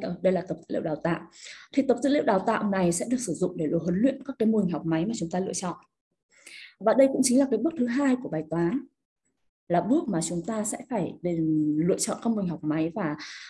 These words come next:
ờ, cho các cái mô hình này nó học, nó sẽ được học ở trên cái tập dữ liệu đào tạo này.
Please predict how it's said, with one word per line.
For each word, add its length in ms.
ờ, 140
cho 260
các 120
cái 100
mô 120
hình 160
này 100
nó 200
học, 260
nó 180
sẽ 180
được 140
học 200
ở 60
trên 220
cái 140
tập 120
dữ 120
liệu 180
đào 180
tạo 180
này. 180